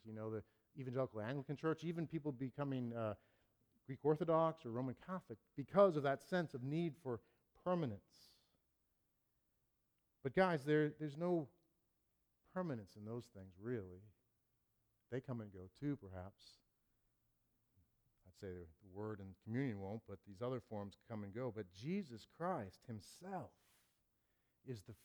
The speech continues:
first and the last, the unchanging one. He is our stability. And we as his people find our stability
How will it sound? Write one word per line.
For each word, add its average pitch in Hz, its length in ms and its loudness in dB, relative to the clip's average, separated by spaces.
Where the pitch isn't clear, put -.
first 147 480 0
and 110 100 -10
the 110 60 -10
last, 117 280 0
the 123 80 -2
unchanging 135 720 -2
one. 95 160 -14
He 214 320 4
is 123 180 0
our 98 160 -6
stability. 90 400 -18
And 123 160 0
we 180 220 6
as 156 180 6
his 147 180 -6
people 190 340 0
find 170 340 2
our 165 100 6
stability 160 680 4